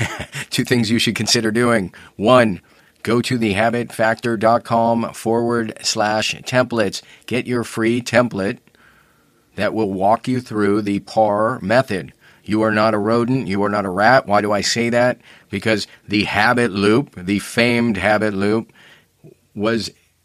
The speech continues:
devised by studying rodents. You're a human. You have choice. You have intention. You have reflection. par, as a methodology for habit cultivation,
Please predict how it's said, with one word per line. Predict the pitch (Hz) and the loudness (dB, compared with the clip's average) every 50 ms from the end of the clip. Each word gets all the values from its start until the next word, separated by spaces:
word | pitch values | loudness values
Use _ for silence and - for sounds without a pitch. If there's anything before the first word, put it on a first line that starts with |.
| - 104 | -20 -14
devised | - - 117 98 85 85 87 117 131 143 135 101 85 98 110 120 113 - | -6 -4 -4 -4 -2 -2 0 2 4 4 2 2 0 -2 -4 -4 -6 -4
by | - 107 104 | -4 -2 -2
studying | - - - - 110 104 107 110 110 | -2 -2 -2 -4 -4 -2 -2 -2 -2
rodents. | 107 101 101 107 143 156 113 95 82 - - | -2 -2 0 0 2 2 0 -2 -2 -4 -4
You're | 95 104 104 | -4 -2 -2
a | 101 | -2
human. | 92 - 127 143 123 101 92 | -2 0 2 2 2 2 0
You | 87 92 92 | -2 -2 -2
have | 98 98 85 | -2 -2 -4
choice. | - - - 110 117 123 117 - - | -4 -4 -2 0 0 0 -2 -2 -4
You | 95 92 | -4 -4
have | 95 95 92 | -4 -4 -4
intention. | 95 90 85 - 107 117 113 - - 117 117 117 113 - - - _ | -6 -6 -6 -4 -4 -4 -4 -4 -4 -4 -4 -6 -8 -10 -18 -16 _
You | - 101 104 | -4 -2 -2
have | 85 92 104 104 104 92 - _ _ | -2 -2 -2 -2 -2 -4 -10 _ _
reflection. | 85 92 101 104 92 - - - 98 107 117 113 - - 107 95 87 85 - - - - _ _ _ | -8 -6 -4 -4 -6 -6 -8 -2 0 0 0 0 0 -4 -4 -6 -6 -8 -12 -18 -20 -20 _ _ _
par, | - - - 131 127 95 87 85 98 110 - _ _ | -12 -6 -2 0 2 2 0 0 -4 -6 -10 _ _
as | 90 95 95 98 | -6 -6 -4 -4
a | 104 95 | -4 -4
methodology | 95 95 104 110 - 127 117 117 107 110 110 104 95 117 113 | -2 -2 -4 -4 -4 -4 0 2 2 2 2 0 -2 -4 -6
for | - - 101 90 | -4 -4 -6 -4
habit | 82 92 101 107 107 107 110 107 - _ _ _ | -4 -4 -6 -4 -4 -4 -6 -6 -8 _ _ _
cultivation, | - - 120 120 104 - 120 110 95 87 95 117 127 143 127 - - 98 87 82 90 117 | -10 -8 -8 -8 -6 -6 -6 -6 -6 -4 -2 -2 0 0 0 -2 -4 -6 -6 -6 -8 -10